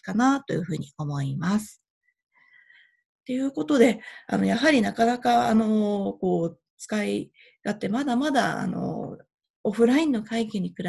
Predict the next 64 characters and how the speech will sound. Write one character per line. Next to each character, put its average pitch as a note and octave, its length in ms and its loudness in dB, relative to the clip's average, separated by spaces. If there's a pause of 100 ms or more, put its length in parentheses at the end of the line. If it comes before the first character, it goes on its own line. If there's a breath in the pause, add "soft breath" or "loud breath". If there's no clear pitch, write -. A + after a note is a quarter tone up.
べ F#3 120 -4
た A#3 160 -4
ら G3+ 160 -4
ど G3 120 -4
う G#3 40 -6
し - 60 -8
て C#4+ 100 -2
も A3+ 100 0
悪 G3+ 240 -2
く F3 120 -8
な F3 120 -4
っ G#3 100 -12
て - 140 -16
し - 160 -10
ま E3+ 160 -6
う、 A#3 240 4 (320 loud breath)
こ F3+ 60 2
う、 - 20 0
Zoom E3+ 320 0
で F3 140 0
あ F3 80 0
り F3+ 80 0
ま A#3 160 0
す - 80 -12
け C#4+ 160 -4
れ C4 100 2
ど G#3 160 0
も、 A#3+ 320 4 (340 loud breath)
そ C4+ 160 -4
こ C#4+ 200 -4
は、 E4 220 0 (280 loud breath)
ま G#3+ 240 4
あ、 D#3+ 60 -2
あ - 20 -4
の、 D#3 220 -6
い F3 80 0
ろ F3+ 120 0
ん F3+ 80 0
な G#3 120 -4
工 A3 100 -6
夫 A3+ 300 -4
で C4 220 0
乗 F3+ 120 0
り E3 80 -4 (100)
越 G#3+ 100 -2
え A3 40 -4
て A3 80 -6
い F3+ 100 -4
き - 140 -12
ま E3 140 -6
し - 120 -12
ょ A3 80 -2
う A#3 60 -6
と G#3 100 -6
い F#3 80 -2
う E3+ 60 -6
話 F3+ 460 -8
に G3 100 -6
な F3+ 160 -6
り E3 100 -8
ま E3 200 -6
す。 - 180 -20 (920 loud breath)
は A3 180 0
い。 - 160 -2